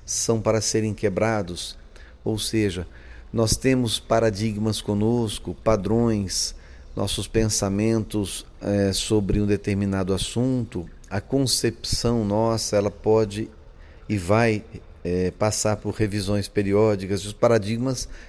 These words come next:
serão quebrados naturalmente se nós temos a intenção de evolução, de aprendizado, de sairmos de um lugar para irmos a outro em termos de conhecimento, de expandir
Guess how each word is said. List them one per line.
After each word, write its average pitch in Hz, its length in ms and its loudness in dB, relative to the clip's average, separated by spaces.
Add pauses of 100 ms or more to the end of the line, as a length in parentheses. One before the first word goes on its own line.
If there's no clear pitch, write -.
serão 127 340 2
quebrados 98 580 0
naturalmente 101 640 0
se 135 180 0
nós 120 460 2 (420)
temos 123 340 4
a 113 120 4
intenção 120 800 2 (520)
de 113 140 4
evolução, 107 840 4 (200)
de 107 120 -4
aprendizado, 98 1040 0 (300)
de 117 100 -4
sairmos 135 760 2
de 104 80 -2
um 113 140 0
lugar 92 600 -4 (380)
para 101 220 4
irmos 98 360 0
a 95 100 0
outro 98 640 -2 (160)
em 95 120 -4
termos 92 360 0
de 87 80 -6
conhecimento, 90 720 -4 (260)
de 113 140 2
expandir 123 960 0